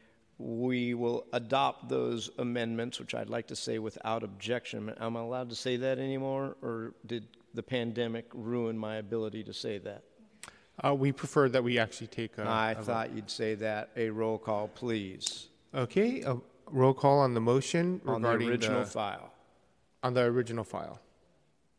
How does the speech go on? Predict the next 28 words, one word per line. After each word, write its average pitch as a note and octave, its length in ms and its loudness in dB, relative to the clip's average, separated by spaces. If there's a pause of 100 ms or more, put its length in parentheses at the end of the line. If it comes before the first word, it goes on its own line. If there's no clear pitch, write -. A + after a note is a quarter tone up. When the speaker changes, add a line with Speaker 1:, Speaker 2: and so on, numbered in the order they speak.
(300)
Speaker 1:
To B2 120 4
amend A#2 340 4
it A2 100 -2
to G2+ 80 -14
take A#2+ 300 -4
out A2+ 280 -2 (560)
the A2 200 -8
five A2 520 -4
policies G#2+ 600 -6
that G2 260 -6 (380)
we A2 160 -8
are G#2 80 -6
going G2 280 -8
to G#2 340 -12
hear G#2+ 200 -6
next - 240 -14
week. - 160 -16 (400)
Speaker 2:
Yes. - 480 -8 (320)
On C#3+ 160 2
that C3 160 4
motion, D#3+ 480 0
Supervisor A2+ 500 0
Chan. G#2 440 -4 (720)
Chan, A2 360 -2
aye. D#3+ 380 0 (960)
Vice C3 240 2
Chair C#3 140 2
Mandelman. G#2+ 460 0